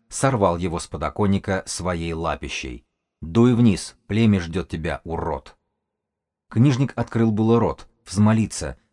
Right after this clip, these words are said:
но натолкнулся взглядом на холодные глаза бегуна и промолчал. Внизу на площади, возле окровавленной туши Дира, действительно собрались челы и герлы с бэбиками.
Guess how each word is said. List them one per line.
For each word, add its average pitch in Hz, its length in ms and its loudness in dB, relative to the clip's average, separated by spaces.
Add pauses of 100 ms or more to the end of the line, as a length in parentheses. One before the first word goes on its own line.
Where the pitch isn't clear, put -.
(140)
но 107 120 4
натолкнулся 110 600 0
взглядом 95 480 -2
на 90 60 0
холодные 85 520 -4
глаза 85 340 -4
бегуна 80 520 -4
и 113 100 -8
промолчал. 95 640 -6 (540)
Внизу 92 380 0
на 82 140 -2
площади, 85 580 -4
возле 90 380 -4
окровавленной 85 800 -4
туши - 300 -10
Дира, 107 420 0 (240)
действительно 104 640 -2
собрались 87 640 -6
челы 92 400 -4
и 98 180 -8
герлы 85 420 -4
с 73 80 -10
бэбиками. 71 640 -8